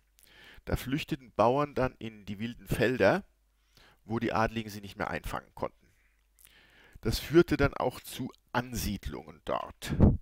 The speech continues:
hauptsächlich an Flussläufen, wo man sich besser verteidigen konnte und mit Schiffen auch mobiler war und Waren transportieren konnte. Diese Niederlassungen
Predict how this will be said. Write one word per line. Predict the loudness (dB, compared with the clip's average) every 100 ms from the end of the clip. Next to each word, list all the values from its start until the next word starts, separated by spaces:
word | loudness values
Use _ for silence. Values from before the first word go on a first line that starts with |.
| -8 _ _ _ _ _ -4
hauptsächlich | 0 0 -2 -4 -4 -6 -8
an | -10
Flussläufen, | -10 -4 -2 -2 -4 -4 -2 -6 -10 -20 _ _ _ _ _ _ _ _
wo | -8
man | -6 -6
sich | -6
besser | -4 -4 -2
verteidigen | -4 0 0 0 -10 -14
konnte | -12 -6 -6 -6 _ _ _ _ -20 -20 _
und | -10
mit | -10 -4
Schiffen | -4 -2
auch | -4 -2
mobiler | -4 -4 -4 4 4 6
war | 4 2 -2
und | -10 -10 -18 -6
Waren | -2 0 -2 -6
transportieren | -12 -12 -14 -14 -12 -14 -12
konnte. | -18 -16 -20 _ _ _ _ _ _ _ _ _ _ _ _
Diese | -6 -4
Niederlassungen | 2 6 8 8 4 0 -8 -18